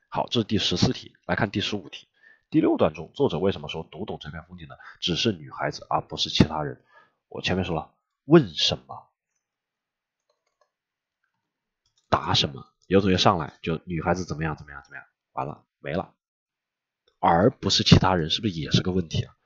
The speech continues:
这题答，答两个方面，答女孩子为什么看懂了，还要答其他人为什么看不懂？第六段，第六段在哪里啊？我们看一下，我说了第六段这个部分是不是对应第五段的这个东西啊？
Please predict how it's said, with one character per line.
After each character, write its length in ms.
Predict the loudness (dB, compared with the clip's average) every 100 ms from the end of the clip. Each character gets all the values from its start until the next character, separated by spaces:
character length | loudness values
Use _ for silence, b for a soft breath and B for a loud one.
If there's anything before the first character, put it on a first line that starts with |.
| _ _
这 100 | 0
题 320 | 2 2 0 -6 0
答， 100 | 2
答 220 | 2 4
两 180 | 4 4
个 80 | 0
方 140 | 0
面， 160 | -2 -2 4
答 120 | 4
女 220 | 4 0
孩 140 | 2
子 40 | 6
为 120 | 4
什 40 |
么 60 | 4
看 220 | 2 0
懂 120 | 0 -8
了， 100 | 2
还 100 | 4
要 60 |
答 160 | 6 8
其 120 | 8
他 100 | 8
人 140 | 4 2
为 80 | 0
什 40 |
么 60 | 0
看 140 | -2
不 80 | -2
懂？ 120 | -10 _ _ _ _ _ _ _ _ _ -2
第 80 | 4
六 160 | 4
段， 160 | 4 -2
第 140 | 0 0
六 100 | 2
段 160 | -2
在 60 | -6
哪 180 | -6 -6
里 60 |
啊？ 100 | -10 -14
我 40 |
们 80 | -8
看 140 | -8
一 20 |
下， 140 | -8 -12 _ _ _ _ _ _ _ _ _
我 100 | -12
说 160 | -4 0
了 100 | 0
第 140 | 2
六 180 | 4 4
段 320 | 4 0 -4 _ _ _ _ 2
这 100 | 2
个 80 | 4
部 160 | -2
分 220 | -6 -8 _
是 160 | -10 -8
不 40 |
是 80 | -6
对 220 | 2 2
应 100 | 2
第 140 | -2 -2
五 160 | -2
段 140 | -6 -6
的 80 |
这 120 | -4 -4
个 60 |
东 160 | -6 -10
西 100 |
啊？ 80 | -14